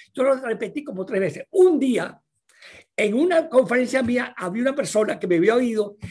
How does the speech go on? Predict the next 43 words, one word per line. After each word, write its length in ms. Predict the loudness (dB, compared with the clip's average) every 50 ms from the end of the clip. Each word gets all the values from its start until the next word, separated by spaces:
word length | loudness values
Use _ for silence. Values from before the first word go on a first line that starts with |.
| -16 -8
y 120 | -4 -2 0
yo 100 | 0 2
repito 500 | 2 0 0 2 2 2 2 2 2 2
lo 100 | 2 2
mismo 440 | 0 -2 -4 -4 -4 -6 -8 -10 -12 -14 -16 -20 -14 -10
y 100 | -8 -4
se 160 | 0 0 0 0
para 220 | 2 2 4 4
el 100 | 4 2
tipo 200 | 0 -2 -2 0
y 40 | 0
me 100 | 0 0
dice, 340 | 0 -2 -4 -6 -8 -10 -14 _ -20 -8 _
"Mire, 180 | 2 4 6 6
doctor, 420 | 4 4 2 0 -2 -2 -2 -4 -10 -14 -14
usted 220 | -8 -4 -4 -2
lo 120 | -2 -2 -2
dijo 200 | -2 -2 -2 -2
hace 260 | -4 -4 -6 -10 -10
como 300 | -8 -6 -6 -6 -8 -12 _ _ -20 -20 _ _
tres, 200 | -6 -6 -6 -4 -6
cuatro 220 | -6 -4 -2 0
meses 280 | 0 0 0 0 -2 0
solo", 220 | 0 -2 -2 -2 -4 -4
y 140 | 0 0
yo 80 | 2 2
me 120 | 2 2
metí 240 | 2 0 -2 -2 -2
en 100 | 0 0
el 120 | 0 -2 -2
computador. 640 | -4 -6 -6 -6 -4 -2 -2 -2 -2 -4 -8 -12 -18 -20 -20 -20 -16 _
¿Usted 280 | -12 -6 -4 -2 0 2
sabe 180 | 2 2 2
con 160 | 2 -2 0
qué 280 | 0 -2 -2 -2 -4 -10 -18 -8
que 140 | -4 -4 -4
llegó 920 | -4 -4 -4 -2 0 0 0 2 4 6 6 6 6 4 0 -4 -8 -12 -16 -20 -20 -20 -20 _
Cristóbal 380 | -2 -2 -2 0 0 -2 0 2
Colón 300 | 4 6 6 6 6 4
a 80 | 4
William? 360 | 2 0 0 2 0 -2 -2 -4
Sin 340 | -6 -2 0 0 2 0 -2
zapatos, 680 | -2 -4 -6 -6 -4 -2 -2 -2 -2 -2 -6 -8